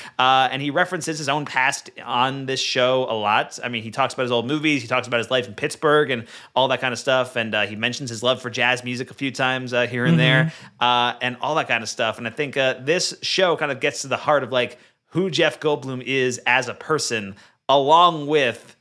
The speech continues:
Speaker 1: the actual topics that he's, like, talking about any, in any given episode.
Speaker 2: Yeah, yeah. The trajectory that we started with, uh, Run, Ronnie, Run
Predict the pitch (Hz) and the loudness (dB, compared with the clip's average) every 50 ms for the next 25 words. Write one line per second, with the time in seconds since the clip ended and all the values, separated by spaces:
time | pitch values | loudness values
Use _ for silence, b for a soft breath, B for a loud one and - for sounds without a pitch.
0 | _ _ _ 139 139 139 123 117 - 123 113 - 127 123 117 - 120 107 - - | _ _ _ 2 4 4 4 2 -2 -6 -4 2 2 2 2 2 -2 -6 -4 -4
1 | 104 98 95 92 - 107 98 - _ _ _ - 127 120 107 - 113 110 110 104 | -6 -6 -6 -8 -6 -8 -8 -8 _ _ _ 0 0 0 0 0 -4 -2 0 0
2 | 101 95 - 113 110 110 104 - 123 120 110 104 104 98 98 95 90 - - - | 0 0 -4 -6 -6 -6 -6 -4 -4 -2 -2 -2 -4 -2 -4 -6 -6 -6 -10 -10
3 | 98 123 165 160 - _ _ - 139 156 180 175 117 101 104 127 160 151 127 120 | -8 -10 -10 -10 -14 _ _ 0 2 2 2 2 0 -2 -2 -2 0 0 2 0
4 | 135 139 - - 170 160 - 180 196 202 - 233 226 214 190 156 156 147 147 143 | 0 -2 2 2 2 2 4 2 0 0 0 -2 0 2 2 2 0 0 -2 -4
5 | 139 - - - 143 139 143 143 143 139 123 123 120 123 127 123 113 107 - 101 | -6 -6 -4 -2 0 0 2 2 2 0 -2 -2 -4 -4 -2 -2 -4 -4 -8 -16
6 | - - 131 120 117 113 110 110 107 110 120 139 123 131 135 135 131 135 131 131 | -10 -6 -4 -2 0 0 0 -2 -2 -4 -6 -2 0 0 2 2 2 0 0 0
7 | 127 120 110 113 117 117 107 101 98 101 107 | -2 -4 -4 -4 -4 -4 -4 -6 -6 -8 -10